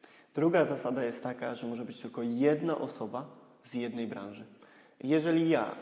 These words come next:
wykonuję strony internetowe, tak, i mój klient ma potrzebę, nie wiem, prawnika, mamy w grupie prawnika, więc ja polecę mojemu klientowi kolegę z grupy.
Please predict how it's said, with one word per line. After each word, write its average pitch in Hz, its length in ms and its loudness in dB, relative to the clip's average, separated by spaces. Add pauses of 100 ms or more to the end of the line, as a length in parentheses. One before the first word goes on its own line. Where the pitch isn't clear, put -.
(140)
wykonuję 156 400 0
strony 127 320 -4
internetowe, 113 640 -8 (800)
tak, 147 340 0
i 139 240 6
mój 147 260 6
klient 156 440 4
ma 143 100 2
potrzebę, 135 720 2 (320)
nie 123 80 -4
wiem, 120 140 -4
prawnika, 131 640 6 (220)
mamy 147 220 2
w 135 60 -4
grupie 156 280 2
prawnika, 131 580 0 (400)
więc 147 340 0 (260)
ja 143 240 4
polecę 147 640 2
mojemu 139 340 2
klientowi 135 640 0
kolegę 175 560 -2
z 190 60 -6
grupy. 180 340 0